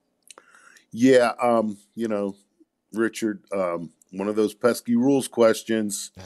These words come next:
Speaker 2: N F L
Speaker 1: It's
Speaker 2: sticking
Speaker 1: the
Speaker 2: our nose in our
Speaker 1: rule.
Speaker 2: business again.
Speaker 1: Yeah,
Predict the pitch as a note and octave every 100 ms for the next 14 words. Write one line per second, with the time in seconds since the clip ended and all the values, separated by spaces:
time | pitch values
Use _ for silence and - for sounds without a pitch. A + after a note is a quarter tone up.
0 | E2+ A#2 C3 C#3+ G#2 G2 C#3 C#3 A2 C3
1 | C3+ A#2 G#2+ C3 A#2 G2 G2 - F#2+ F#2
2 | F#2 F#2 G#2 G#2 G#2+ G#2+ G#2 G#2